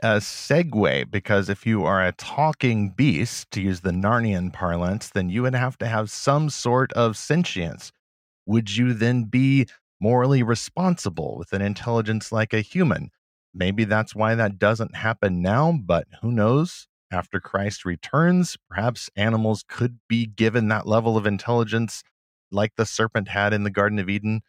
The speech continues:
uh, and they would still count as creatures over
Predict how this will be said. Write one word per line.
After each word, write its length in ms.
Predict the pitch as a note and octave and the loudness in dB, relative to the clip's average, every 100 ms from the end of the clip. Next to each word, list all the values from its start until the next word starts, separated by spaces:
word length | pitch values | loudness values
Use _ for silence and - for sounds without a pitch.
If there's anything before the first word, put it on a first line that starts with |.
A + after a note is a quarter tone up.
| _ _ | _ _
uh, 180 | F2 F2+ - | -2 -2 0
and 200 | G#2 G2+ | -2 0
they 120 | G#2 | 0
would 240 | G2+ G2 | 0 -2
still 320 | - - G2+ G2 | -4 -2 -2 -2
count 320 | - G#2+ G#2+ | -2 0 0
as 220 | C#2 F#2 | -2 -4
creatures 600 | - - G2 - F#2+ F2+ - | -4 -6 -4 -2 -2 -2 -4
over 320 | F#2+ F2+ F2 | -4 -2 -4